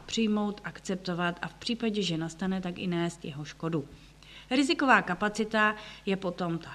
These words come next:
horní hranice obvykle. Je to taková výše ztráty, která neovlivní existenci toho subjektu. To jest, ne-, nepřivodí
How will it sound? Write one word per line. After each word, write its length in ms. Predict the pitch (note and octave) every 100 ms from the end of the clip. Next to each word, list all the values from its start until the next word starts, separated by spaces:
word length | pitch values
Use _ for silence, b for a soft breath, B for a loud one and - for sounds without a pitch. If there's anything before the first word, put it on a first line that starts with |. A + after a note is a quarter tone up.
| -
horní 480 | - F3+ G3+ G#3+ G#3
hranice 480 | A3 G#3+ G#3 G#3 F#3+
obvykle. 500 | G3 G3+ G3+ F#3+ F#3+ B B
Je 80 | G3
to 120 | G3
taková 520 | F#3+ G#3 G3+ A#3 A#3+ A#3+
výše 280 | A3 A#3
ztráty, 640 | A3+ - G3+ G3+ G3 F#3+ F3+ F#3 B B
která 560 | - A3+ A#3+ B3 A#3+ A#3+
neovlivní 1000 | F#3 - F#3+ F#3 G3+ F3+ F#3 F3 D#3+ -
existenci 840 | F#3 F#3+ G3+ G3+ F#3 E3 D#3+ D3
toho 300 | C#3+ D3+ E3
subjektu. 600 | - E3 F3 F3+ - E3
To 120 | D#3 F#3
jest, 260 | F#3+ F#3 - B B B B
ne-, 400 | G#3+ G#3 F#3+ C#3+
nepřivodí 680 | G#3 G#3 - G#3 G3 F#3 G3